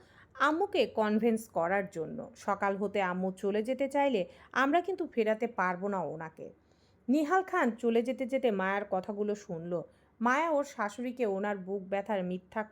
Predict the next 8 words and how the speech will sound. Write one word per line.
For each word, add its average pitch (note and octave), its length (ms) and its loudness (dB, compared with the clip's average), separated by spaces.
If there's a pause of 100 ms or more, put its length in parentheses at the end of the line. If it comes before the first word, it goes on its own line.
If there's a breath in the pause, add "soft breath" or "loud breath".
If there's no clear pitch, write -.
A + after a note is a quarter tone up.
কথা F#3+ 400 -4 (400 soft breath)
বলবে, C4+ 380 4
অথচ G3+ 320 0
সত্যি C4 460 -4
সত্যি D#4 300 -4
তীব্র A#3 420 0
বুক G#3 300 -4
ব্যথায় G3 400 0